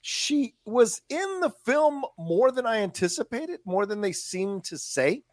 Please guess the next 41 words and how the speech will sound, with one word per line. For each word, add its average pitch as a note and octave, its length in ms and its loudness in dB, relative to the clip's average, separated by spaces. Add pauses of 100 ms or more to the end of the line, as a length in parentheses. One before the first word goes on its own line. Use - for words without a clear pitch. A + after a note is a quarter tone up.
(340)
Um, G#2+ 280 0
if G#2 120 -10
you C3+ 60 -2
watched B2+ 240 2
any D#3+ 200 0
of B2+ 100 -2
those A#2+ 180 -4
court, B2+ 320 0 (160)
uh, B2+ 60 0
uh, A#2 600 0
transcri-, C3 420 -2
or A#2 140 6
any A#2 200 0
court, A#2 320 -2
uh, G#2 260 -2
testimonies B2 460 -4
there. B2 140 -2 (440)
But E3+ 300 8
in G3+ 160 4
the G#3+ 140 4
end, A#3 400 0 (120)
still C4+ 540 2
kind D4+ 380 2
of C#4+ 140 0 (400)
an G#3+ 380 0
observer. F#3+ 800 2 (500)
They F3 140 4
had B3+ 280 4
her C4+ 100 6
take A#3 300 6
part A3+ 320 0
kind A3+ 300 -2
of D4 120 -4
in D4+ 80 -2
the D4+ 80 -2
finale, C#4 500 2
but E3+ 360 2
not E3+ 180 -4 (100)
that A#3 200 0
much. C4 440 0 (480)
Uh, E3 260 8